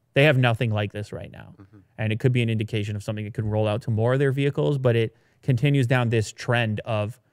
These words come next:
Speaker 1: cars becoming tech and people buying cars based on tech first and other elements second.
Speaker 2: Mm-hmm.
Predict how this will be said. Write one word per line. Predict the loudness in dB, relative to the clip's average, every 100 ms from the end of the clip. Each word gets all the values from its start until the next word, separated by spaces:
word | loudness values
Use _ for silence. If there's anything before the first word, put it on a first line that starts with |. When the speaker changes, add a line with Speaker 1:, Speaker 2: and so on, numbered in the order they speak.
| _ _ _ _ _
Speaker 1:
cars | 2 6 6 4
becoming | 0 0 0 0
tech | -2 -6 -6 -20 _ _ _ _ _ _
and | -4 2
people | 4 4
buying | 2 2 0 0 -4
cars | -4 -2 -2 -2
based | 0 0 0
on | -2 -4
tech | -4 -8 -10 _ _
first | 0 2 4 0 -10 -16 _ -8
and | -4 -4 0
other | 0 2 2
elements | 0 0 0 -2 -8 -14
second. | -8 -6 -6 -14 _ _ _ _ _ _ _ _
Speaker 2:
Mm-hmm. | -20 -20